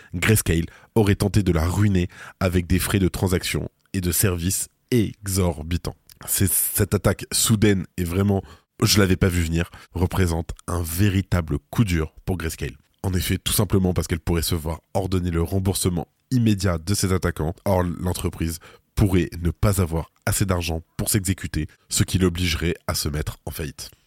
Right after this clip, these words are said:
Et outre ses problèmes financiers et les deux procès qui lui sont désormais assignés, c'est peut-être que le début de la descente aux enfers pour Grayscale.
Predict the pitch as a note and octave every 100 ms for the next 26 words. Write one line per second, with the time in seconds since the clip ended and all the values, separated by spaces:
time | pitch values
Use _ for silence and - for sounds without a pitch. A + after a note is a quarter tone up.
0 | _ - - B2+ A2 F#2 F2+ E2 - F2
1 | E2 - - - A2 G2+ - - D2+ _
2 | - - - F2 F2 G2 - G2 - F2+
3 | D2+ D2 - D#2 E2 F2 E2 B1+ _ -
4 | F2+ F2+ E2+ D#2 - - - E2 F2 -
5 | E2+ - F2 F2 E2 F#2+ F#2+ G2 F#2 E2
6 | D#2 F#2 - F2+ E2+ D#2+ - D2 - F#2
7 | E2 E2+ - C#2+